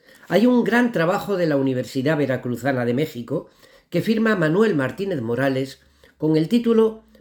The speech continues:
Matemáticas, redes y creencias. Comienza afirmando que hoy la interconexión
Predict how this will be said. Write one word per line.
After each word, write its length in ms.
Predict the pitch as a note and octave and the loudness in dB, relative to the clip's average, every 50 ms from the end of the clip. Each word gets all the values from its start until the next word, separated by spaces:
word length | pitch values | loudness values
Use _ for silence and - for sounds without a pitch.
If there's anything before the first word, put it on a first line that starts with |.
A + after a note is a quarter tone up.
| _ _ | _ _
Matemáticas, 1000 | C3 C3 C3+ C3 C#3+ E3 G#3+ A#3 A#3 A#3 A3+ A3+ - G#3 G3+ G3 G3 - - _ _ _ - | -2 -2 0 0 0 -2 -2 -2 -2 -4 -8 -6 -6 -6 -6 -6 -8 -12 -18 _ _ _ -16
redes 760 | - G2+ C3 D3+ E3+ E3+ D3+ D3 D#3 D#3 D3+ - - - _ _ _ _ | -10 -4 0 2 2 2 2 2 0 0 -2 -6 -14 -20 _ _ _ _
y 100 | - C#3 | -10 -8
creencias. 840 | - C3 B2+ B2 A2+ A2 G#2 F#2+ - G2+ F#2 E2+ E2+ - - - _ _ _ _ _ - - - - _ _ | -6 -4 -4 -2 -2 -4 -6 -10 -10 -12 -14 -14 -14 -16 -20 -20 _ _ _ _ _ -20 -20 -20 -20 _ _
Comienza 500 | - E3+ F#3 A3 B3 C4 B3+ B3+ B3+ A3 | 2 4 6 6 4 4 2 0 -2 -2
afirmando 500 | - - C#3 C3 D3 F#3 G3+ F#3+ G3+ - | -2 -2 -2 -2 0 -2 -2 -2 -6 -4
que 200 | - C#3 D3 D#3 | -2 0 0 0
hoy 240 | G3+ G#3 G3+ G3 F#3+ | 0 0 -2 -2 -2
la 180 | F3+ D3 B2+ | -2 -2 -2
interconexión 1040 | A#2+ B2 A#2+ A#2 A#2+ A#2 A2 - A#2+ A#2 A#2 A#2 - - E3+ E3+ D#3 D3 C#3+ - | -2 -2 -2 -2 -4 -4 -4 -4 -4 -4 -6 -6 -4 0 0 2 2 2 0 -4